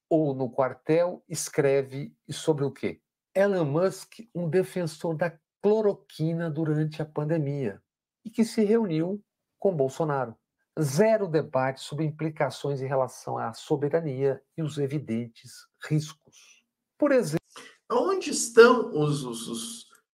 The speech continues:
Speaker 2: os nossos nobres deputados da direita brasileira, né, que tanto gostam do, das Forças Armadas, né? Onde estão esses deputados que permitiram esses contratos aí sem dar um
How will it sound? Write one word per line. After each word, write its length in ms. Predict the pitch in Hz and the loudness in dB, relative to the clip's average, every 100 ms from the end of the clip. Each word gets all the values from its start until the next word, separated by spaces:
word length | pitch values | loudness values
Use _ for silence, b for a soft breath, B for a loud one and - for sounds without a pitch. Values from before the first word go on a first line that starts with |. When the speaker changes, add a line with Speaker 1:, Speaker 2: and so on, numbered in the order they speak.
| _ | _
Speaker 2:
os 220 | - 139 175 | -10 -6 8
nossos 480 | 190 208 - 175 | 10 10 4 -2
nobres 800 | 208 226 277 330 294 269 214 180 | -2 6 10 12 12 12 10 6
deputados 840 | 151 175 - - 156 185 180 170 - | 8 6 4 4 10 10 10 6 4
da 140 | 139 | 4
direita 560 | 135 131 143 165 170 139 | 6 2 4 2 4 4
brasileira, 920 | 139 131 123 107 117 139 151 147 95 | 4 0 0 0 4 6 8 8 4
né, 140 | 110 | -4
que 140 | 226 - _ | -10 -16 _
tanto 540 | 427 415 403 370 294 | 8 10 6 0 -2
gostam 720 | 269 214 262 285 254 - 190 | 4 8 10 10 8 4 0
do, 300 | 175 175 160 | 0 -2 0
das 180 | 151 160 | 2 2
Forças 460 | - 190 - 196 180 | 0 -4 0 0 2
Armadas, 1160 | 156 123 123 175 196 202 190 82 - 95 101 98 | 2 2 4 4 6 4 2 -2 -4 -6 -6 -6
né? 260 | 90 - - _ _ _ _ _ _ _ _ _ - | -8 -8 -12 _ _ _ _ _ _ _ _ _ 4
Onde 220 | 427 427 | 6 6
estão 260 | - 302 320 | 2 0 0
esses 240 | 294 277 | 0 -2
deputados 520 | 220 226 - 240 254 - | -2 -2 6 8 8 6
que 120 | - | -4
permitiram 840 | - 220 220 208 - 233 220 196 | 10 10 10 2 0 0 2 0
esses 280 | 180 - - | 0 -4 -6
contratos 680 | - 170 151 156 180 180 175 | -4 -4 0 2 2 2 2
aí 140 | 180 | 2
sem 260 | - 226 233 | 2 0 4
dar 120 | 277 | 4
um 240 | 339 - | 2 -8